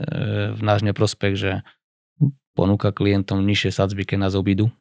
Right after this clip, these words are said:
Hej, takže to, to, to je trend, žiaľ, v-, z posledných mesiacov a rokov. Ale, e, v zásade, keď ide klient cez nás, tak máme vždy, e,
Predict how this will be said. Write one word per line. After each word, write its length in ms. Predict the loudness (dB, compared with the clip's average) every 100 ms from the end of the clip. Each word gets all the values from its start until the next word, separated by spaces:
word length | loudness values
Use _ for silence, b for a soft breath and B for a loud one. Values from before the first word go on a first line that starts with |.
| _
Hej, 160 | -8 -4
takže 260 | -4 -4 -6
to, 160 | -8 -10
to, 100 | -8
to 120 | -4
je 100 | -2
trend, 380 | 0 0 0 -4
žiaľ, 540 | -6 -2 0 0 -2
v-, 320 | -8 -12 -10 -10
z 80 |
posledných 480 | -2 -2 0 -2 0
mesiacov 340 | -2 -2 -2 -2
a 80 |
rokov. 300 | -2 2 4 4 2 B _ _ b
Ale, 440 | -2 2 4 2 0
e, 240 | -2 -2
v 80 | 0
zásade, 500 | 2 2 2 0 2 0 -2
keď 140 | 0 4
ide 180 | 4 4
klient 380 | 4 2 2
cez 160 | 4 4
nás, 240 | 6 2
tak 160 | 2 -2
máme 320 | -2 -2 -2
vždy, 320 | -2 2 4
e, 40 | 2